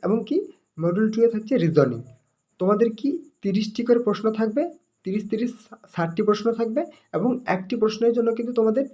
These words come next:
তিন মার্ক করে থাকবে। মানে টোটাল ষাটটি প্রশ্ন তোমাদের মার্ক থাকবে একশো আশি, হ্যাঁ।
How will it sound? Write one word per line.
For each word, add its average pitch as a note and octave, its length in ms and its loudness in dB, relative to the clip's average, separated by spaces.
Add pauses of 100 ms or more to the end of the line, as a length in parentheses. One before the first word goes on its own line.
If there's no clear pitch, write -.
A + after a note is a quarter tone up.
(440)
তিন A#3 180 0
মার্ক F3 240 4
করে D#3+ 160 2
থাকবে। B2 280 -6 (440)
মানে F#3 160 -2
টোটাল A#3 360 2
ষাটটি F#3 360 -4
প্রশ্ন A3+ 460 2 (260)
তোমাদের F#3 320 2
মার্ক F3 280 0
থাকবে F#3+ 280 2
একশো E3 360 0
আশি, C3+ 460 -2
হ্যাঁ। A3 300 0